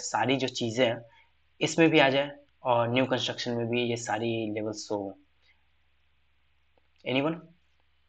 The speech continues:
Okay, this is one। Okay, let me just delete this both actually। हमने पूरी तरह से delete कर दिया। हमारे पास अब ना demo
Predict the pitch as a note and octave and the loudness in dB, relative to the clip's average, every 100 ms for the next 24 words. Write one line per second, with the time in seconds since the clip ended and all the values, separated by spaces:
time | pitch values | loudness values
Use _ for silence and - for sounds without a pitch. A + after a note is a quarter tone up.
0 | _ _ _ _ _ _ _ _ _ _ | _ _ _ _ _ _ _ _ _ _
1 | _ _ _ _ _ _ - - - - | _ _ _ _ _ _ -18 -16 -16 -18
2 | - - - _ _ _ _ _ _ _ | -20 -20 -20 _ _ _ _ _ _ _
3 | - - - - - - - - - - | -14 -12 -12 -10 -8 -4 -2 -2 -4 -6
4 | - _ _ - - - - _ _ _ | -16 _ _ -18 -16 -16 -18 _ _ _
5 | _ _ _ _ - - - - - - | _ _ _ _ -16 -14 -16 -10 -10 -10
6 | C3 - - - A2 G#2 G#2 - A2+ - | -14 -10 -10 -10 -12 -12 -16 -14 -12 -10
7 | - - - G#2+ - - - - - - | -12 -16 -10 -10 -10 -14 -12 -14 -14 -20
8 | - - A2 A2+ A#2 - _ - C#3+ B2+ | -18 -14 -10 -8 -10 -14 _ 2 4 4
9 | G#2+ A2 G2+ G2 - G2 A2 - A2 A2 | 2 2 -4 -6 -8 -10 -10 -6 -4 -2
10 | B2 A#2+ A2 G#2+ G#2 G#2+ G#2+ | -2 -2 -4 -6 -4 -4 -6